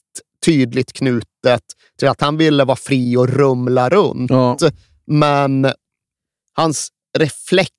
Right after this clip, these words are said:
Speaker 1: hade alltid vänt sig mot den här situationen där spelarna i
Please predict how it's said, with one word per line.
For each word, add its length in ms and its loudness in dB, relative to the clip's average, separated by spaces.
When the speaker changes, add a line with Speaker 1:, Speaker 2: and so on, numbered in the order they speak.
Speaker 1:
hade 240 0
alltid 420 -2
vänt 480 -2
sig 500 2
mot 360 0
den 140 0
här 80 0
situationen 1000 -2
där 80 -2
spelarna 540 2
i 80 -2